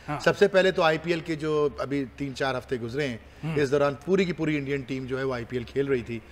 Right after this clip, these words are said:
Speaker 2: और उनको कंडीशन से, पिचेस से, गर्मी से, अ, रात में हवा में नमी के तनासुब से, घास से, हर चीज़ से शनासाई हासिल हुई है।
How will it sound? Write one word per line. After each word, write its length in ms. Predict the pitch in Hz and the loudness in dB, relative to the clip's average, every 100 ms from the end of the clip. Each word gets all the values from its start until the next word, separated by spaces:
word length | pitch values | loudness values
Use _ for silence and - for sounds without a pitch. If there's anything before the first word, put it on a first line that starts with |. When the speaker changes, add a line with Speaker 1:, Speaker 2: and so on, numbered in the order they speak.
| - - 156 | -20 -8 -2
Speaker 2:
और 140 | 151 | 0
उनको 160 | 143 151 | 0 -2
कंडीशन 540 | 151 143 165 - 165 | -2 0 0 0 -4
से, 360 | 135 - 135 131 | -2 2 4 4
पिचेस 440 | 143 165 160 143 | 2 -2 -2 -4
से, 260 | - 131 127 | -2 -2 0
गर्मी 440 | 107 151 160 156 | 0 0 0 -6
से, 340 | 135 139 135 | -2 2 2
अ, 40 | 131 - - - 135 135 127 117 | 0 -4 -20 -10 -2 -2 -2 -2
रात 320 | 131 143 143 | 4 6 6
में 220 | 143 143 135 | 0 0 0
हवा 300 | 117 135 143 | 0 0 0
में 180 | 143 | 0
नमी 300 | 135 135 147 | -4 -4 -4
के 120 | 143 143 | -2 -2
तनासुब 580 | 135 139 170 - 180 | 2 6 4 4 -4
से, 380 | - - 135 131 - - - | -4 0 2 2 -4 -20 -16
घास 480 | 117 - 160 180 - | -6 4 6 6 2
से, 120 | - 143 | -2 0
हर 120 | 143 | -2
चीज़ 220 | - 139 | -4 -8
से 140 | - | -6
शनासाई 540 | 139 - 123 120 123 123 | -8 -6 -8 -8 -8 -8
हासिल 300 | 113 - 104 | -10 -12 -14
हुई 180 | 95 | -14
है। 120 | 87 | -16